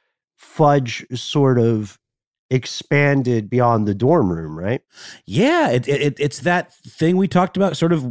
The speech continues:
Speaker 2: how we associate fudge. Uh, we didn't know any of these sides of it, but definitely are aware of the idea of these storefronts lining various boardwalks, beachfront properties, or even places like Niagara Falls, Atlantic City.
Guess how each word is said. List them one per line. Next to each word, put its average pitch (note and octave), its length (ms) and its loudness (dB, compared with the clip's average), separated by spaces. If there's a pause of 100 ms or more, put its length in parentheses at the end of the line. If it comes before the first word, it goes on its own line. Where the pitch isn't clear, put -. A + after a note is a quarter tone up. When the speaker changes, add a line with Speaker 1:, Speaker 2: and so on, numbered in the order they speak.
(160)
Speaker 2:
how B2+ 180 0
we F#3+ 180 2
associate A2 600 -2
fudge. F#2 480 -6
Uh, F#2+ 320 -6
we G#2+ 300 -4
didn't A2+ 160 0
know A2 120 0
any D3 160 2
of A2+ 80 0
these C3+ 180 -2
sides G2 340 -4 (280)
of F#2+ 180 -4
it, G#2+ 140 -2
but G2 140 -4
definitely G#2+ 500 -2
are G#2 120 0
aware G2+ 420 -2
of F#2+ 260 -4
the G2+ 120 -4
idea G2 340 -4
of F#2 80 -4
these F#2+ 220 -6
storefronts G#2 600 -2
lining G2 380 -4
various F#2 340 -6
boardwalks, C#3 760 2 (300)
beachfront C#3 600 0 (220)
properties, B2+ 600 0
or B2+ 60 0
even D3 220 0
places D3 280 0
like C#3 220 -2
Niagara A#2+ 540 0
Falls, C#3+ 640 0 (320)
Atlantic A#2+ 420 -4
City. D3 480 -2